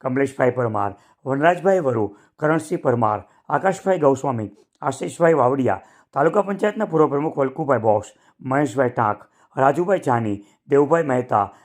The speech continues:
ભાવેશભાઈ ગુજરિયા, હરેશભાઈ ભગત પાન, રાજેશભાઈ જાની,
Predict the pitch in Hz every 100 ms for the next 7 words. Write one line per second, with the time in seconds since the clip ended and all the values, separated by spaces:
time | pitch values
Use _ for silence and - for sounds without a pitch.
0 | _ 127 139 151 165 127 123 139 123 101
1 | - _ _ 123 156 156 170 160 123 139
2 | 143 135 113 95 _ _ - 135 139 170
3 | 180 175 143 123 117